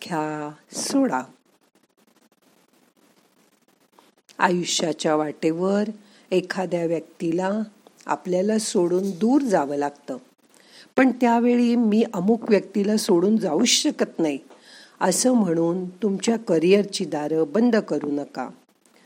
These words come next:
नवरा बरोबर येत नाही म्हणून फॉरेनला असलेल्या मुलांना भेटायला जायचं की नाही,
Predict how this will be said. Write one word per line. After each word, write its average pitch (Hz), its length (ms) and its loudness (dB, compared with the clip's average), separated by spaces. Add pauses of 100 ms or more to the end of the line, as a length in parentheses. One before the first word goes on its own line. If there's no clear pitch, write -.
(580)
नवरा 233 380 4
बरोबर 190 400 2
येत 180 300 2
नाही 175 340 -4
म्हणून 190 560 0 (480)
फॉरेनला 220 540 4
असलेल्या 175 640 0
मुलांना 156 500 0
भेटायला 165 540 -2
जायचं 190 480 0
की 262 200 0
नाही, 160 320 -2